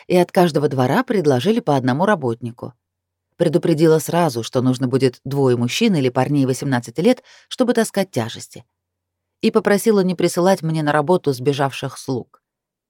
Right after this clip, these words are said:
Обговорив момент с доставкой шерсти на их телегах за символическую плату, я отпустила глав семейств. "Мне кажется, вы слишком строги к бывшим слугам",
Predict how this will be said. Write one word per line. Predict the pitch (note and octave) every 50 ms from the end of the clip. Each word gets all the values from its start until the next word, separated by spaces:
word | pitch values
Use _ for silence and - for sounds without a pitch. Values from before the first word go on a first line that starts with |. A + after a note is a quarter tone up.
| _ _ _ _ _ _ _ _ _ _ _
Обговорив | - D3+ D#3 E3 E3+ E3 F3 F3+ F#3+ F3 -
момент | F3 F3 F3 F3+ F3 E3+ D3+ - -
с | C3+
доставкой | C3+ D#3+ D3+ - - D#3 D3 - - C#3+
шерсти | - - - A3+ G#3+ - - D3+
на | C#3 C3+ B2+
их | C3 A#2+ -
телегах | - D3 E3 A#3 B3+ E3 D#3 C#3 - _ _ - - _
за | - G3
символическую | F#3 - F#3 G3+ G#3 F3+ B2+ - G#2+ G2+ - - C3+ C#3
плату, | - D3+ B2+ G2+ - - - - _ _ _ _ _ _
я | E3 A3 D4 C#4+
отпустила | A#3 - _ - F3 - - - G#3 F#3+ F3
глав | D3+ C3 B2 A#2+ B2+ B2
семейств. | - - B2 A2+ G#2 F#2+ A2 - _ - _ _ _ _ _ _ _ _ _ _ _ _ _ _ _ _ _ _ _ _ _ _ _ _ _ _ _ _ _ _ _ _ _ _ _ _ _ _ _ _ _ _ _ _ _ _ _ _ _ _ _ _
"Мне | - - B2 D#3 F3 G3+ C4 B3+ -
кажется, | - _ - F3 F#3 F3 D#3 D#3+ D3 - - E3 D#3
вы | C#3+ D3+
слишком | C#3+ - - D#3+ D#3+ - - D#3 C3+ B2
строги | - - C#3 C#3+ C3+ C#3+ F#3+ F3
к | A#2
бывшим | A#2+ B2+ C#3 B2+ - - - A2+
слугам", | G#2 - - F#2+ G2 C#2 - - - - -